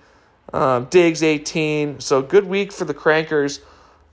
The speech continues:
um, putting themselves right in that last spot right now.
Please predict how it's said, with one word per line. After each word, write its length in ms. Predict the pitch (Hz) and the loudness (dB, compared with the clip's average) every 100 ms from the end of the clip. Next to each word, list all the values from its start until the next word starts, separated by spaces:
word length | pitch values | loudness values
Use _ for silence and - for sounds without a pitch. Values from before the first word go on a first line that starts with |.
| - | -2
um, 360 | 131 120 113 | 0 2 -2
putting 260 | - 196 214 | -4 0 2
themselves 540 | 208 208 190 185 165 | 2 2 4 2 -2
right 220 | 147 147 | 0 2
in 100 | 196 | 2
that 120 | 185 147 | 0 0
last 280 | 143 151 | 0 0
spot 300 | - 139 131 | -2 2 4
right 200 | 117 123 | 4 0
now. 340 | 120 123 123 | 0 0 0